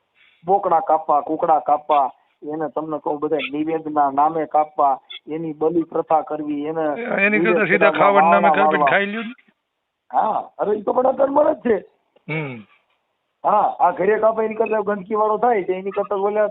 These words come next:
Speaker 1: લોકોનો જે ધંધો છે ઈ તો તમને કહું ચોખ્ખી વસ્તુ રહેશે.
Speaker 2: હા.
Speaker 1: આ તમારા ઘરે ન્યા માઇક્યુન બમણા ને કોઈ ઘરે ફરિયામ ઊભું રહીને એવા કરો અને ઈ
Speaker 2: હમ.
Speaker 1: માતાજી એમ કેટલી કે ન્યા લોહીના ખાબોડિયા આલ્યા જતા ને ઈને પાછ ન્યા દેવ મઠમાં બેઠી બેઠી ધૂણા કરે. હવે ઈ કેવું?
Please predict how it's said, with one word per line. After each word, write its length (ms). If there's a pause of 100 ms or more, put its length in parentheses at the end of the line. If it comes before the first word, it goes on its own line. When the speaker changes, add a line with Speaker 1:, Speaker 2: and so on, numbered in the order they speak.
(140)
Speaker 1:
લોકોનો 400
જે 140
ધંધો 320
છે 100
ઈ 100
તો 120
તમને 260
કહું 160
ચોખ્ખી 280
વસ્તુ 320
રહેશે. 280
Speaker 2:
હા. 220 (1000)
Speaker 1:
આ 100
તમારા 300
ઘરે 240
ન્યા 120
માઇક્યુન 440
બમણા 300
ને 60
કોઈ 200
ઘરે 300
ફરિયામ 360
ઊભું 260
રહીને 260
એવા 240
કરો 200 (380)
અને 140
ઈ 40
Speaker 2:
હમ. 60
Speaker 1:
માતાજી 440
એમ 100
કેટલી 460
કે 340
ન્યા 260
લોહીના 280
ખાબોડિયા 440
આલ્યા 240
જતા 140
ને 120
ઈને 180
પાછ 220
ન્યા 260
દેવ 160
મઠમાં 360
બેઠી 180
બેઠી 280
ધૂણા 220
કરે. 180
હવે 240
ઈ 140
કેવું? 320